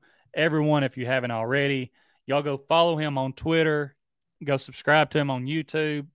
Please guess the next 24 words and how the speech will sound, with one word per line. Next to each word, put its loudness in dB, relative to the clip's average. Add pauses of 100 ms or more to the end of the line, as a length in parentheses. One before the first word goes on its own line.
His -16
Twitter 0
is -6
at -4
T -4
N -4
T -4
Blue -4
Enforcer. -2 (420)
Got 2
it -2
up -2
on -4
the -10
screen -2
here. 0
It'll -2
be -2
linked 0
down 0
in -4
the -6
description. -4 (680)
YouTube, 0